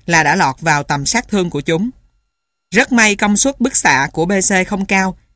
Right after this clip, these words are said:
nên tác hại không đáng kể. Tuy nhiên, chính mối thịnh tình về không gian và thời gian với chúng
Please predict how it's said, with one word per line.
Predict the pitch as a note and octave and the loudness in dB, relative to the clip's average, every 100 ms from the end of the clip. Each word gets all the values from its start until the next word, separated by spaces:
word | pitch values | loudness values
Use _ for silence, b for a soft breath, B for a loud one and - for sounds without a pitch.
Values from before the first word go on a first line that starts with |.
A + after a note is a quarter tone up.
| _ | _
nên | F#3 F#3 | 0 0
tác | F3 - | 0 -2
hại | G3 B2 | -2 -4
không | F3+ E3 | -4 -4
đáng | E3+ | -4
kể. | G#3+ C#3 A#2+ F#3 - _ _ _ _ _ _ | -2 -2 -4 -6 -12 _ _ _ _ _ _
Tuy | - F#3+ | 0 2
nhiên, | F#3 F#3 F3 - _ _ | 2 0 -2 -8 _ _
chính | G3+ G#3 C#4 | 0 2 2
mối | A3 A#3 | 0 0
thịnh | G3+ D3 | -2 -2
tình | D#3+ D#3 D3 - _ | -2 -2 -4 -10 _
về | C#3 F3 D#3+ | -2 2 2
không | - G3 F#3+ | 0 0 0
gian | F#3+ F#3 F3 - | 0 -2 -6 -4
và | E3+ D#3+ | 0 0
thời | F3+ D#3 | 0 -2
gian | E3 F3 | 0 0
với | E3 F#3+ | 0 -2
chúng | G3+ F#3 | -2 -2